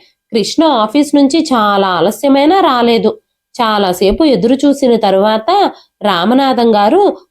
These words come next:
కొడుకు కృష్ణకి ఫోన్ చేశారు. "బాబు కృష్ణ, చాలా ఆలస్యమైంది, నువ్వు ఇంకా ఇంటికి రాలేదు" అని అడగగానే కృష్ణ, "కొత్త ప్రాజెక్ట్ వచ్చింది నాన్నగారు, చాలా సాఫ్ట్‌వేర్లు ఇన్‌స్టాల్ చేయాలి, నాకు ఇంకా చాలా టైం పట్టేలా ఉంది,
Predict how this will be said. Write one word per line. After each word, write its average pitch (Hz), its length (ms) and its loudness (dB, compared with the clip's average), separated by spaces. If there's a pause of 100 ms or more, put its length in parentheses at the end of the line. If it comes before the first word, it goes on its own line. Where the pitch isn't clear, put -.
కొడుకు 262 320 0
కృష్ణకి 320 500 -2
ఫోన్ 247 380 0
చేశారు. 208 400 0 (460)
"బాబు 202 280 0
కృష్ణ, 185 340 -6 (600)
చాలా 220 340 0
ఆలస్యమైంది, 247 920 0 (360)
నువ్వు 247 140 2
ఇంకా 233 280 0
ఇంటికి 349 360 2
రాలేదు" 269 760 2 (220)
అని 233 220 0
అడగగానే 202 880 0 (400)
కృష్ణ, 311 520 0 (240)
"కొత్త 190 220 -4 (140)
ప్రాజెక్ట్ 320 380 0
వచ్చింది 247 320 0
నాన్నగారు, 196 680 0 (400)
చాలా 220 400 0
సాఫ్ట్‌వేర్లు 285 640 0
ఇన్‌స్టాల్ 277 440 0 (100)
చేయాలి, 202 480 0 (280)
నాకు 240 200 -2
ఇంకా 220 260 0
చాలా 254 440 0
టైం 330 240 2
పట్టేలా 285 460 0
ఉంది, 226 460 0